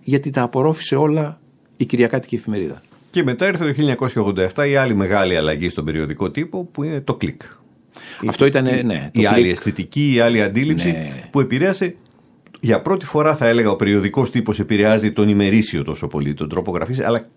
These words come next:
Speaker 2: και τα μέσα ευρύτερα.
Speaker 1: Ναι, γιατί ήτανε μιας άλλης γενιάς και μιας άλλης εποχής έντυπο το κλικ,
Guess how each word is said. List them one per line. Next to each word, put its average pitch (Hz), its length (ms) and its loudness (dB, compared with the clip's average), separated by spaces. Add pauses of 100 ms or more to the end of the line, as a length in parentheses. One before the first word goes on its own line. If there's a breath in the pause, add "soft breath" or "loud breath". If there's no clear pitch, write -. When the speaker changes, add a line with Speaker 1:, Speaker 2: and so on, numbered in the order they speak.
Speaker 2:
και 226 140 -2
τα 185 180 0
μέσα 190 200 0
ευρύτερα. - 600 -2
Speaker 1:
Ναι, 90 180 -2
γιατί 82 240 -4
ήτανε 95 440 -4 (600 loud breath)
μιας 123 240 0
άλλης 127 200 2
γενιάς 123 720 2
και 110 80 0
μιας 120 180 0
άλλης 127 180 0
εποχής 110 580 -4
έντυπο 80 540 -6
το 87 120 -12
κλικ, 127 320 -4